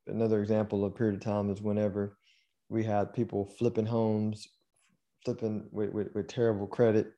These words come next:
and no money down, right? Being way too over leveraged before the oh eight crash. I-, so, you know, i-,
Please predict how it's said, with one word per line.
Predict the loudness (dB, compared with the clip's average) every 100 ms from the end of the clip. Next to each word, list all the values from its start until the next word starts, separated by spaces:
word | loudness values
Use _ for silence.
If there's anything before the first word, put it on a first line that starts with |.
| _
and | -2
no | 0 2
money | 2 2
down, | 0 0 0 0 -4 -8 _ _ _ _ _ -4
right? | 0 0 0 0
Being | 2 4
way | 6 6
too | 4 0 2
over | 2 4
leveraged | 4 4 2 -2 -6 -8
before | -6 -2 -2
the | -2
oh | 0 0
eight | -2 -4
crash. | -6 -4 -4 -6 -12 _ _ _ _ _ _
I-, | -14 -6 -6
so, | 2 2 2 -4 -6
you | -2
know, | 0 -2 -6 _ _ _
i-, | -12